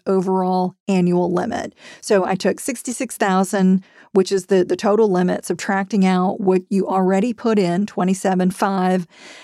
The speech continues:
to get to that, uh, additional amount of thirty-eight five. Now, again, that's only if your plan allows it. Any after-tax funds you have in the account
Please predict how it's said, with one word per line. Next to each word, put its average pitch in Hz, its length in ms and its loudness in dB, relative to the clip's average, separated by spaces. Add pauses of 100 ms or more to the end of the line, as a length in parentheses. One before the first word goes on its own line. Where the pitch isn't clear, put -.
(180)
to 196 500 2
get 190 300 0
to - 100 -8
that, 180 420 0
uh, 190 140 -2
additional 180 640 0
amount 180 460 0
of 175 80 -6
thirty-eight 247 720 -4
five. - 420 -6 (420)
Now, 247 240 2
again, 269 460 0
that's 240 300 -2
only 277 360 -2
if 214 200 0
your 208 220 2
plan 185 540 0
allows 190 580 -2
it. - 220 -6 (360)
Any 370 220 0
after-tax 240 840 -2
funds 196 400 2
you 208 80 0
have 190 240 0
in 202 100 4
the 190 140 4
account 185 500 -2